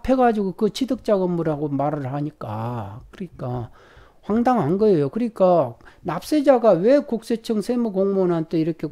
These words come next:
고기를 조아려야 되냐 하면은, 일단 나는 내가 적법하게 과세했어. 그러니까 당신은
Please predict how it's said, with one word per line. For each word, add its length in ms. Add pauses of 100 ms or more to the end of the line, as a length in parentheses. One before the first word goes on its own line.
(180)
고기를 420
조아려야 520
되냐 280
하면은, 400 (380)
일단 420
나는 380
내가 240
적법하게 640
과세했어. 680
그러니까 320
당신은 760